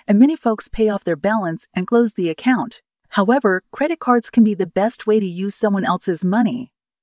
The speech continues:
Paying off the entire balance when it is due gives you free money for thirty days,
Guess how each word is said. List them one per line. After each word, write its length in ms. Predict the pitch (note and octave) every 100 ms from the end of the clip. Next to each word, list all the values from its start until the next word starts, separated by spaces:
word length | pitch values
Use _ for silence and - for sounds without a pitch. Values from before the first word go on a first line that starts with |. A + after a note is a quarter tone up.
| -
Paying 300 | - F#3 F#3
off 220 | G3+ A3+
the 160 | F#3 E3+
entire 420 | D#3+ G3 G#3 F#3
balance 580 | D#3+ G#3+ B3 F3 F3+ -
when 220 | F3+ F#3
it 140 | E3
is 180 | D#3+ -
due 380 | - B3+ G3+ E3+ -
gives 200 | F#3+ F#3+
you 120 | E3+
free 300 | - A3 B3
money 340 | G#3+ G#3 A3
for 200 | A#3 F#3+
thirty 360 | F#3+ F#3+ F#3 F#3+
days, 560 | F3 D#3 - A#3 -